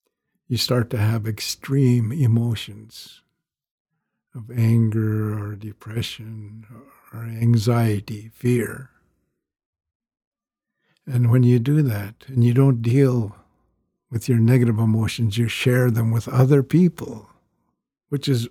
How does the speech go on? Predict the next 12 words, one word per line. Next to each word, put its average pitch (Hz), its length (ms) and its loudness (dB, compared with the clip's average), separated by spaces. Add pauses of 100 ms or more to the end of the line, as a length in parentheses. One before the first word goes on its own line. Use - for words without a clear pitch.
(100)
unfortunate 143 720 0
that 139 160 -2
I 139 120 -2
was 127 240 0
doing 139 280 -2
that. - 220 -12 (3750)
But 120 120 -2
after 131 760 0 (1300)
listening 117 460 0
to - 140 -6
knowledge 127 640 2
keepers, 101 1040 -20